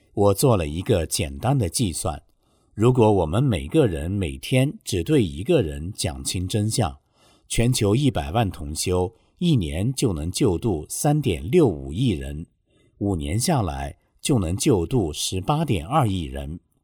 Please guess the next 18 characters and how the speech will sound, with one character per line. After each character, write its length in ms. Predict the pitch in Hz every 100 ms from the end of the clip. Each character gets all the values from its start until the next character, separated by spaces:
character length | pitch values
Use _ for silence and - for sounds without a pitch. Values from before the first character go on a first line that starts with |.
| _ _ _
这 160 | - 139
一 100 | 85
认 280 | 104 107
识 380 | 87 - 73 71 _ _
使 160 | - 127
我 220 | 120 85
更 220 | - 143
深 280 | 107 147 156
刻 180 | - 170
地 140 | 98
理 240 | 71 78 123
解 200 | 117 69
了 260 | 69 69 -
整 280 | - 95 139
体 200 | - 71
的 140 | 69
力 220 | 85 104
量。 240 | 73 73